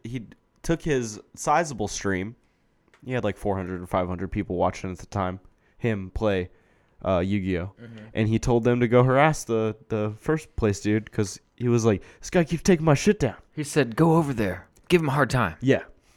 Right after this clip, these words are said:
Speaker 1: And so
Speaker 2: Wow.
Speaker 1: they did, and, uh, it was kind of like a little bit of drama
Speaker 2: Does
Speaker 1: in
Speaker 2: that
Speaker 1: the
Speaker 2: get you
Speaker 1: speedrunning
Speaker 2: viewers?
Speaker 1: community.
Speaker 2: 'Cause I'll fucking create drama all over Twitch. They're gonna be like, "Who the fuck are these get in the car loser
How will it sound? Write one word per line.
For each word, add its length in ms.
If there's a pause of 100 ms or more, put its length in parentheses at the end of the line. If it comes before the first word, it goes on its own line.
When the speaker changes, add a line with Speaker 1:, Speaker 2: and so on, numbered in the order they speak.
(120)
Speaker 1:
And 200
so 100
Speaker 2:
Wow. 40
Speaker 1:
they 140
did, 400
and, 260
uh, 180
it 60
was 140
kind 240
of 80
like 160
a 60
little 220
bit 180
of 120
drama 560
Speaker 2:
Does 140
Speaker 1:
in 60
Speaker 2:
that 120
Speaker 1:
the 80
Speaker 2:
get 80
you 160
Speaker 1:
speedrunning 140
Speaker 2:
viewers? 340
Speaker 1:
community. 320
Speaker 2:
'Cause 160
I'll 140
fucking 420
create 380
drama 320
all 240
over 240
Twitch. 500 (580)
They're 120
gonna 100
be 140
like, 100
"Who 80
the 80
fuck 500
are 60
these 320 (480)
get 160
in 60
the 80
car 320
loser 680